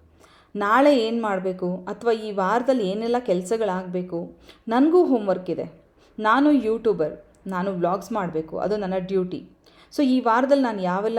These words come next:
ವ್ಲಾಗ್ಸ್‌ನ ಮಾಡ್ಬೇಕು, ನಿಮಗೆ ಯಾವ ಮೆಸೇಜ್ ಕೊಡ್ಬೇಕು, ಅಥವಾ ಯಾವ ಇನ್ಫಾರ್ಮೇಷನ್ ನನಗೆ ತುಂಬ ಮುಖ್ಯ ಅನ್ಸುತ್ತೆ, ಇದೆಲ್ಲದ್ರ ಕಡೆ ನಾನು ಗಮನ ಹರಿಸ್ಲೇಬೇಕಾಗತ್ತೆ. So ನಾನು ಯೂಟ್ಯೂಬರ್ ಅಂದ ತಕ್ಷಣ ನನಗೆ ಕೆಲ್ಸ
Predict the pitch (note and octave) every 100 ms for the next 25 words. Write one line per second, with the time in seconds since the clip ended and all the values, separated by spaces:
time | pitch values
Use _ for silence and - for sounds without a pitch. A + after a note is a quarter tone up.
0 | A#3 F3 E3 F3 F#3 F#3 F3+ F3+ F#3 F#3
1 | G3+ A3+ - A3 B3 C#4 A#3 G#3+ C#4 B3+
2 | F#3+ - B3+ - G3 F3 F3 F3 F3 F#3+
3 | - - - B3+ C4 G3+ F3+ - G#3 G#3
4 | B3 B3 A3+ A#3 B3+ A#3+ A3 A#3 A3 G3
5 | F#3+ F#3 G3+ G3 F#3+ F#3+ - A#3 F#3 F3+
6 | D#3+ D#3+ - - - G3+ F3 E3+ F#3 A#3
7 | B3 A3+ G#3+ F#3+ F3 E3+ E3 F#3 G#3+ F3
8 | - G3+ A3 F3+ D#3+ D3 - - - _
9 | _ _ _ _ _ _ _ _ _ _
10 | _ _ - F#3+ D4 - _ _ _ _
11 | _ _ _ _ _ _ F#3+ G3 A3+ G#3+
12 | G3 F#3 A3 B3+ B3 A#3+ A3+ - A#3+ D#3+
13 | F3+ - G3 G3 G3+ G3+ G3